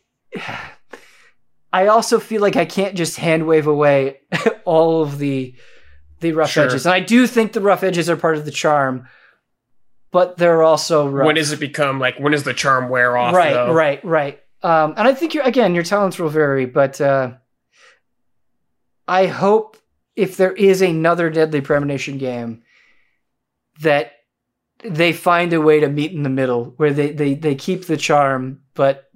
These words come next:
Speaker 1: <laughs> maybe don't make a game that
Speaker 2: Yeah.
Speaker 1: sometimes runs at six frames a second. That'd be nice.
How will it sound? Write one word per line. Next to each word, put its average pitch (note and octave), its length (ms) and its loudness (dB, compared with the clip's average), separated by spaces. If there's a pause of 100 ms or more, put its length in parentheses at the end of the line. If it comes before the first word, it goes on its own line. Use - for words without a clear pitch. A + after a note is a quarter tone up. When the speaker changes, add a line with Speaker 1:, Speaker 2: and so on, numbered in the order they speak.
Speaker 1:
<laughs> - 140 -10
maybe A3 320 0
don't F3+ 240 2
make D#3+ 180 -2
a E3 60 -4
game D#3+ 400 -2
that D#3 240 -4
Speaker 2:
Yeah. - 120 -20 (580)
Speaker 1:
sometimes D3+ 280 0
runs D#3 320 0
at E3 120 -6 (400)
six - 340 -6
frames E3+ 300 -4
a E3+ 40 -10
second. - 380 -10 (260)
That'd G3 180 -12
be G#3 100 -8
nice. G#3+ 360 -10